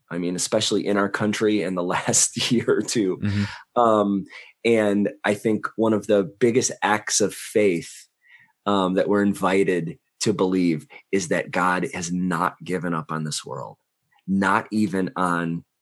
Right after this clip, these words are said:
Speaker 1: America in two thousand eighteen. Like, but God is making things right and will make things right and inviting us to participate.
Speaker 2: Yeah, and not to get political, but not necessarily making America great again, but making America restored.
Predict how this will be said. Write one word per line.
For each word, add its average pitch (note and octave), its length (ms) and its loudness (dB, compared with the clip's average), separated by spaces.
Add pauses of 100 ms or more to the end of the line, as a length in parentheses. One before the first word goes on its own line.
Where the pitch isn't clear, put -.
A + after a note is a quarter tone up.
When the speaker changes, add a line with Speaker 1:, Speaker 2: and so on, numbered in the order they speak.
(100)
Speaker 1:
America F#2 760 2 (140)
in E2 160 -4
two G2 160 0
thousand F2 320 0
eighteen. D#2+ 420 -2
Like, D2+ 300 -8 (260)
but F#2+ 140 0
God F2+ 240 4
is E2+ 120 -2
making G2 600 0
things F2 460 -6
right D#2+ 360 -4 (100)
and E2 220 -6
will G2+ 220 2
make D#2+ 280 -4
things D2+ 300 -6
right D2+ 260 -4 (300)
and F2+ 100 0
inviting E2+ 460 0
us D2+ 120 -6
to - 100 -12
participate. - 580 -12 (220)
Speaker 2:
Yeah, G#2 240 0 (220)
and G#2+ 180 0
not A2 200 0
to G#2 120 -2
get F#2 180 -2
political, G2 380 -2
but G#2 160 -4
not A#2 160 -2
necessarily A2+ 380 0
making G#2+ 340 -2
America F#2+ 380 -2
great G#2 220 0
again, F2 300 -4
but F2 220 -6
making G2 560 -2
America F#2 440 -2
restored. D#2+ 840 -2